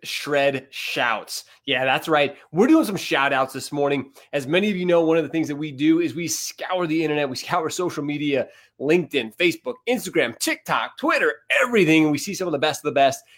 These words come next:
and things that are being posted. So we're gonna share them with you this morning. Before I get into that, though, I wanna kinda wrap up this whole entire week. I've been talking about social media,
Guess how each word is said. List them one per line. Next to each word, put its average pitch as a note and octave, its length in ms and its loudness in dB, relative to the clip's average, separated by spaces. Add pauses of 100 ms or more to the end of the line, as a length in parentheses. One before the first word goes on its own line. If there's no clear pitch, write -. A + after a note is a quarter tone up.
and C3 140 -6
things A3+ 180 -2
that G3 100 2
are F3+ 40 2
being D3+ 180 2
posted. D3 320 -2
So F3 80 -8
we're B3+ 80 -6
gonna D4+ 140 -2
share D#3+ 260 4
them D#3 160 2
with C#3 180 -2
you C#3+ 220 -4 (220)
this C#3 180 -6
morning. G3 320 6 (300)
Before B3 320 -4
I A#3 100 4
get G3+ 160 6
into F#3 200 4
that, E3 260 2
though, E3 380 4 (100)
I D#3+ 80 4
wanna A#3 320 4
kinda G3+ 220 4
wrap D#3 200 4
up D3+ 220 0
this C#3 240 -6
whole G#3 240 2
entire E3 260 0
week. F#3 220 -2
I've C#3+ 80 0
been C#3 100 -4
talking C3+ 240 2
about B2 180 -4
social A#2+ 320 -8
media, F3 520 2